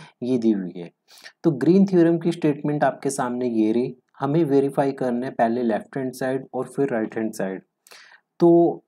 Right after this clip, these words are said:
basically ग्रीन थ्योरम की स्टेटमेंट यही कहती है कि ये सिंगल वेरिएबल को डबल वेरिएबल में चे-, डबल इंटीग्रल में चेंज कर देती है।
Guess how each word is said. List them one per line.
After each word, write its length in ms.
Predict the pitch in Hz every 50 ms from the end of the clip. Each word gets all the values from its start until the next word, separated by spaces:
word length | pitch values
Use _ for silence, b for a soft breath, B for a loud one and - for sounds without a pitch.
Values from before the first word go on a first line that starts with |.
| _ -
basically 520 | 127 120 160 170 165 190 190 208 208 202
ग्रीन 300 | 170 151 139 143 156 165
थ्योरम 280 | 156 156 151 147 151 156
की 100 | 151 165
स्टेटमेंट 540 | 160 160 156 147 139 147 151 151 151 147 135
यही 180 | 127 127 135
कहती 360 | 131 143 135 127 - - 135 131
है 100 | 131 127
कि 160 | 131 - 156
ये 240 | 151 139 127 143 151
सिंगल 520 | 156 - - 139 131 131 131 147 151 147
वेरिएबल 400 | 139 139 131 127 123 117 117 117
को 160 | 117 - 156
डबल 440 | 139 120 120 127 117 123 139 139 139
वेरिएबल 480 | 131 127 120 117 113 113 104 113 113 113
में 320 | 113 113 131 151 160 160
चे-, 560 | - - 139 135 135 - - - - - -
डबल 400 | 156 135 117 135 127 131 151 147
इंटीग्रल 400 | 139 131 117 127 117 123 120 117
में 140 | 120 131 143
चेंज 300 | - - 143 131 120 113
कर 160 | - 123 110
देती 360 | 95 101 98 98 - - 92
है। 120 | 87 87